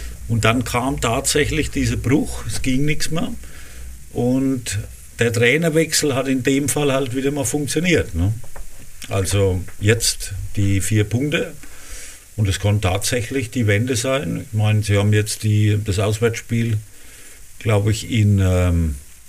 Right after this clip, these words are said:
Eichstätt und dann kommt Augsburg. Äh, also bräuchten schon noch zwei Siege oder drei, aber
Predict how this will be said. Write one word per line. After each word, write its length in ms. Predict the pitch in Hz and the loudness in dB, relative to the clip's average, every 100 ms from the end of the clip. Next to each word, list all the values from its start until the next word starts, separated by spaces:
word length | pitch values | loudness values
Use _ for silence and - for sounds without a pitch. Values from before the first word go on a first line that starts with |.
| - | -4
Eichstätt 640 | 110 139 - 147 143 - - - | -2 0 2 2 2 -2 -14 -10
und 160 | 120 107 | -2 2
dann 160 | 104 | 2
kommt 320 | 104 107 107 - | 2 0 0 0
Augsburg. 640 | 135 127 - 143 143 139 - - 95 101 113 | 0 -2 0 4 6 4 2 -8 -10 -8 0
Äh, 480 | 107 107 107 107 | 2 4 2 2
also 440 | 104 90 101 92 - - - - - - - | 2 4 4 4 0 -12 -16 -16 -16 -14 0
bräuchten 420 | 87 120 123 131 | 2 2 2 4
schon 220 | 117 135 | 6 6
noch 260 | 123 - - | 6 2 -4
zwei 300 | - 110 110 | -2 0 2
Siege 540 | 120 135 139 139 135 - - 104 | 2 2 4 4 2 -2 -12 -2
oder 180 | 104 | -2
drei, 540 | 101 107 107 135 151 - - - - | 0 2 2 2 0 -2 -12 -16 -12
aber 420 | - 98 101 101 | -2 0 2 2